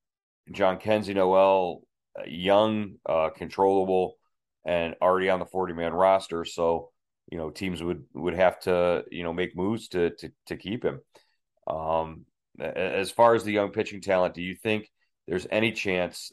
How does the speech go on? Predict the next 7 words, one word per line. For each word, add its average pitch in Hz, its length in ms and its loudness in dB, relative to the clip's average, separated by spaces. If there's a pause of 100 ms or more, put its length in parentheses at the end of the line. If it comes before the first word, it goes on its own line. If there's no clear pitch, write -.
that, 90 300 2 (420)
uh, 87 240 4
Daniel 92 460 -4
Espino 110 440 -2
gets 80 220 -8
moved 82 400 -6 (520)
uh, 82 300 -2